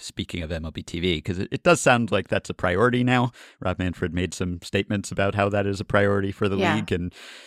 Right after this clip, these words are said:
Speaker 1: we, we'll see. Their hands are tied to some extent, but as we discussed recently with all the, the Bally's, uh, possible bankruptcy situation,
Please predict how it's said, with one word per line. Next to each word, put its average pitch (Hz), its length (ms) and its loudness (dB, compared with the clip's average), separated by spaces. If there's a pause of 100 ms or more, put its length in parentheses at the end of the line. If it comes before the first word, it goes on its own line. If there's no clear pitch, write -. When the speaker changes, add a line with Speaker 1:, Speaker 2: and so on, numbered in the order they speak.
(360)
Speaker 1:
we, 90 120 -8 (140)
we'll - 100 -12
see. 165 280 4
Their 98 220 4 (140)
hands 95 240 -2
are 98 60 -2
tied 98 300 2
to 104 80 -6
some 143 180 0
extent, 123 460 0
but 87 160 -4 (120)
as - 220 -12
we - 80 -8
discussed - 460 -8
recently 92 420 -6
with 87 240 -8
all 90 140 -4
the, 90 320 -2
the 104 80 -2
Bally's, 95 560 0
uh, 95 300 2
possible 98 380 0
bankruptcy 98 800 0 (180)
situation, 101 760 -2